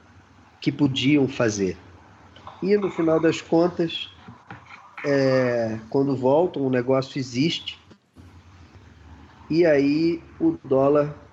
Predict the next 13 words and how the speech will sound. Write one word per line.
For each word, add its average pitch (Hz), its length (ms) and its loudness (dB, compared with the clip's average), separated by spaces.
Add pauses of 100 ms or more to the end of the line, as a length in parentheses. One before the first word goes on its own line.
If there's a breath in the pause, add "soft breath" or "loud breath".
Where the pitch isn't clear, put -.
(180)
deixa 160 340 0
de 131 120 -8
ser - 160 -2
um 131 160 -2
pra 131 180 -2
um 127 80 -2 (2000)
e 131 120 0
toda 151 380 0
aquela 135 320 0
coisa 127 420 0
cai 127 260 0
pelo 131 240 -2
chão. 101 640 -8